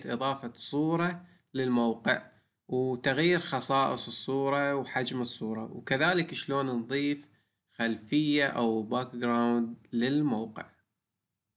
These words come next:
نفتح الدوكيومنت واللي سميناه ويب بالدرس السابق، ونكتب هذا الشكل الثابت لل إتش تي إم إل واللي قلنا ينكتب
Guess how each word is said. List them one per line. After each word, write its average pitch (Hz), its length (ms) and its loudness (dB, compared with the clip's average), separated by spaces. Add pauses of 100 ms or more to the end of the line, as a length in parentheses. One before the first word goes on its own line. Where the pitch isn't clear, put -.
(600)
نفتح 139 380 -2
الدوكيومنت 127 800 2
واللي 123 200 2
سميناه 117 520 0
ويب 135 380 -2
بالدرس 120 460 -4
السابق، 117 600 -4 (380)
ونكتب 175 420 2
هذا 160 300 2
الشكل 135 920 -2
الثابت 147 1000 0 (420)
لل 127 240 0
إتش 160 300 0
تي 117 300 -2
إم 110 100 -4
إل 117 180 2
واللي 120 320 0
قلنا 123 280 -2
ينكتب 135 600 -2